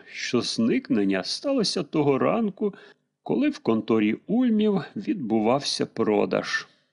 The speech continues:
Усі спроби напасти на слід таємничого помічника, який назвався Вільямом Планком, ні до чого не привели. Він розчинився в багатомільйонному місті.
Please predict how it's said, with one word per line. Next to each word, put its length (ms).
Усі 460
спроби 800
напасти 600
на 140
слід 440
таємничого 680
помічника, 880
який 320
назвався 640
Вільямом 720
Планком, 640
ні 360
до 280
чого 360
не 120
привели. 680
Він 340
розчинився 1200
в 120
багатомільйонному 1200
місті. 640